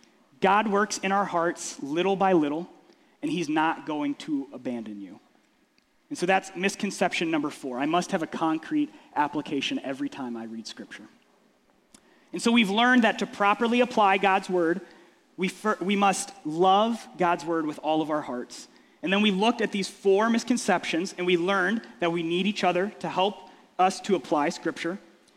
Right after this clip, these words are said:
that God's word is clear about salvation so that we can apply it. The Old Testament is applicable in our lives today. And finally, God wants our hearts to be transformed each day.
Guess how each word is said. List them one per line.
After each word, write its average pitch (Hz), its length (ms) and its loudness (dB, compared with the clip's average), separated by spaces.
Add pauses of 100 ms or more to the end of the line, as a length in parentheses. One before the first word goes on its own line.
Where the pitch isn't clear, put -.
(140)
that 170 160 0
God's 190 320 4
word 196 240 2
is 180 160 2
clear 208 540 4
about 175 360 2
salvation 185 720 0
so - 140 -4
that 151 160 -2
we 185 140 0
can 190 160 -4
apply 160 340 0
it. 233 140 2 (840)
The 160 160 -2
Old 220 300 2
Testament 202 500 0 (360)
is 170 120 0
applicable 196 840 0
in 180 80 0
our 180 120 2
lives 175 300 2
today. 151 460 -4 (440)
And 165 160 -4
finally, 160 640 0 (300)
God 180 260 4
wants 175 300 0
our 160 140 -2
hearts 151 380 -6
to 147 80 -14
be 143 120 -4
transformed 139 720 -8
each 135 280 -6
day. 78 260 -12